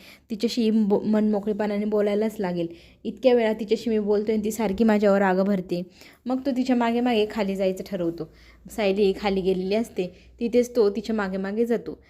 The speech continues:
ती किचनमध्ये कॉफी बनवत असते आणि कॉफी एका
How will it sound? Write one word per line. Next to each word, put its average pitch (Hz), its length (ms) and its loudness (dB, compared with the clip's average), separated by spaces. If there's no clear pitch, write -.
ती 285 40 -2
किचनमध्ये 262 580 2
कॉफी 214 320 -2
बनवत 180 360 -6
असते - 220 -12
आणि 180 360 -8
कॉफी 214 460 -4
एका 220 200 -4